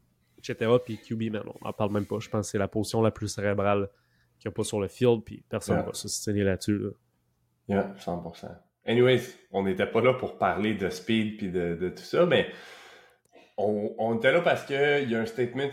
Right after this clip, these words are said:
Speaker 2: que Tyreek Hill a dit, je pense, avant que la saison commence, puis il était comme, « Croyez-moi ou pas, j'ai, je regarde pas de film, je regarde pas de tape, comme, je connais le football inside out, puis that's it,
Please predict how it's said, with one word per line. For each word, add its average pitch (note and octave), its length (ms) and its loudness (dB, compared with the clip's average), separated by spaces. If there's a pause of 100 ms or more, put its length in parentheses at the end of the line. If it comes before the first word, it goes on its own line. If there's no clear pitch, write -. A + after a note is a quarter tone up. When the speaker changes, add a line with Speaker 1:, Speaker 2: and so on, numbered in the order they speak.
Speaker 2:
que A#2 220 0
Tyreek A#2+ 540 0
Hill B2+ 180 0
a G#2+ 100 0
dit, A#2+ 200 -2
je B2 80 -4
pense, A#2 260 -2
avant B2+ 380 4
que E3+ 120 -6
la A#2 100 2
saison A#2 380 0
commence, A#2+ 680 2
puis A#2 260 4
il - 20 6
était G#2+ 240 0
comme, « G2 540 -4
Croyez-moi A#2 400 2
ou A2+ 40 0
pas, C3+ 460 6 (360)
j'ai, G2+ 300 -2
je G#2 100 -2
regarde G#2+ 300 2
pas A2+ 80 0
de - 80 -6
film, A2+ 320 0
je G2+ 80 -4
regarde G2+ 260 0
pas G#2+ 100 0
de - 120 -8
tape, A2 240 2 (140)
comme, F2+ 280 -4
je - 140 -14
connais A2 240 4
le A2+ 60 2
football G#2+ 440 2
inside G2 380 0
out, G2 280 2
puis F2+ 100 -12
that's F2+ 280 0
it, F#2 140 -6